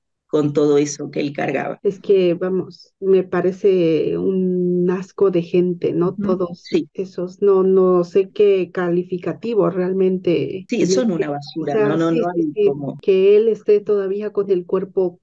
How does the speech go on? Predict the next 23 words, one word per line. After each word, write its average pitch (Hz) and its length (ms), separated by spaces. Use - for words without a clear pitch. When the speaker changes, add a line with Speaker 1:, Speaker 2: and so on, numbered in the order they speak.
Speaker 2:
caliente, 180 1300
eh, 165 40
Speaker 1:
Ujú. - 20
Speaker 2:
sin 190 220
enterrar, 185 580
y 175 340
que - 280
en 180 220
un 185 340
chat 190 320
se - 140
estén 180 320
burlando 175 720
de 170 280
él 202 200
y 190 120
de 170 120
su 170 180
Speaker 1:
Sí. - 0
Speaker 2:
condición 220 840
o 165 80
de 165 160
su 185 420